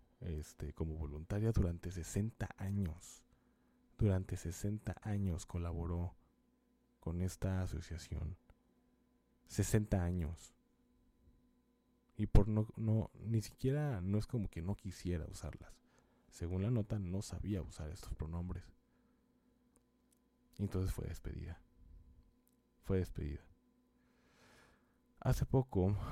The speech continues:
una representante del grupo sin fines de lucro le informó que tenía que agregar sus pronombres en su firma de correo electrónico. Eso fue un, un, un colaborador que se lo pidió.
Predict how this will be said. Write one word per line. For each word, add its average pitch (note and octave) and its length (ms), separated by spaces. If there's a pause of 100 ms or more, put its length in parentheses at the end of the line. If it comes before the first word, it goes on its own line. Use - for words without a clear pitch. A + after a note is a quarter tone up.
(120)
una A#2 160
representante G2 680
del F2+ 140
grupo G2 360
sin F2+ 200
fines G2 260
de E2+ 80
lucro F2 400
le F2 100
informó F2 400
que G#2+ 140
tenía F#2 380
que G2 240
agregar F2+ 500
sus - 300
pronombres G#2+ 840 (520)
en G2+ 120
su - 140
firma F2+ 380
de E2 100
correo E2 220
electrónico. - 600 (540)
Eso G2 260
fue F#2 200
un, F2+ 260
un, E2+ 560 (520)
un F2+ 120
colaborador E2 500
que - 120
se E2+ 100
lo E2 100
pidió. C#2 320